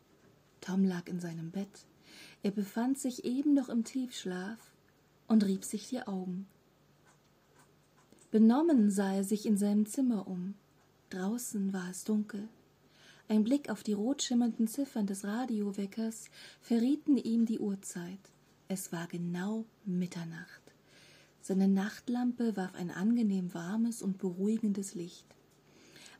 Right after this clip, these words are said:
Alles schien wie immer, wenn nicht, tja, wenn nicht ein kleiner Teddy neben ihm gelegen hätte, der ihn mit seinem Raubtiergebiss anlächelte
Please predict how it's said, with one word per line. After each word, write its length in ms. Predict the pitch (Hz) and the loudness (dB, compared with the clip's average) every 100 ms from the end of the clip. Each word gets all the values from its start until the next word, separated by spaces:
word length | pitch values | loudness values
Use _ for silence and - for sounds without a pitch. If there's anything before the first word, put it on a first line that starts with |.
| 214 | -2
Alles 320 | 220 254 - | 0 0 2
schien 180 | 269 254 | 4 4
wie 140 | 247 | 4
immer, 380 | 233 208 180 196 - - | 4 4 2 -6 -14 0
wenn 160 | 208 | 4
nicht, 300 | 208 220 - - - _ - _ - | 6 4 -2 -18 -20 _ -20 _ -14
tja, 540 | - 196 185 180 214 320 _ - - - - | -4 -2 -2 -4 -6 -10 _ -20 -20 -12 -4
wenn 80 | |
nicht 220 | 180 175 165 | -2 -2 -6
ein 140 | 170 | -8
kleiner 520 | - 202 214 254 269 | -6 -4 0 2 0
Teddy 360 | - 202 190 185 | -2 -4 -2 0
neben 260 | 185 190 | 0 -2
ihm 180 | 196 196 | 0 0
gelegen 400 | 190 185 185 196 | 0 -2 -2 -4
hätte, 420 | 185 190 - 190 196 _ _ - _ _ | -4 -6 -6 -10 -10 _ _ -20 _ _
der 260 | 190 165 - | -2 -2 -4
ihn 400 | 180 196 220 269 - - - | -4 -2 -2 -4 -10 -20 -8
mit 140 | 202 190 | -6 -2
seinem 240 | 175 175 | -2 -2
Raubtiergebiss 840 | 165 165 - - 202 208 247 247 - | -2 -8 -8 -8 -4 -4 -4 -6 -8
anlächelte 840 | 175 170 165 170 - 220 - 262 | -6 -4 -6 -8 -6 -6 -6 -8